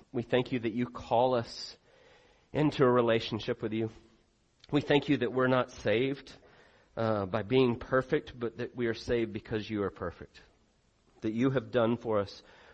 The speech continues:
what we could never do for ourselves. I pray for the areas right now, for each one in this room, the areas of our heart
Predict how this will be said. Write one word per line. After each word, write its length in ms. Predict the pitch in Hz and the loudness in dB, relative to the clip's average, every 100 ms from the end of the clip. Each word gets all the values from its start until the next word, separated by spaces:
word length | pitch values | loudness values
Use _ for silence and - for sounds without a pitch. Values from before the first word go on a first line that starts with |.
| - - | -18 -4
what 140 | 113 | -2
we 100 | 110 | -2
could 180 | 110 107 | -4 -2
never 260 | 107 107 101 | -2 0 -2
do 180 | 104 | -4
for 180 | 90 101 | -4 -2
ourselves. 460 | 92 - 90 90 98 | -2 -2 -4 -2 -4
I 80 | 92 | -6
pray 280 | - 120 | -2 -2
for 200 | 117 123 | -2 -4
the 240 | 104 107 - | -4 -6 -4
areas 580 | 107 107 110 110 98 107 | -2 0 0 0 -2 -6
right 180 | 104 | -6
now, 260 | - 95 87 | -4 -4 -4
for 200 | - 104 | -6 -8
each 300 | 110 110 - | -8 -8 -4
one 160 | 110 107 | -2 0
in 80 | |
this 200 | 98 - | -2 -4
room, 300 | 104 107 90 - _ _ _ _ _ - | -4 -2 -4 -10 _ _ _ _ _ -12
the 200 | 117 - | -8 -2
areas 380 | 113 123 127 120 | 0 2 2 0
of 120 | 117 | 0
our 100 | 107 | -2
heart 400 | - 113 104 | 0 0 0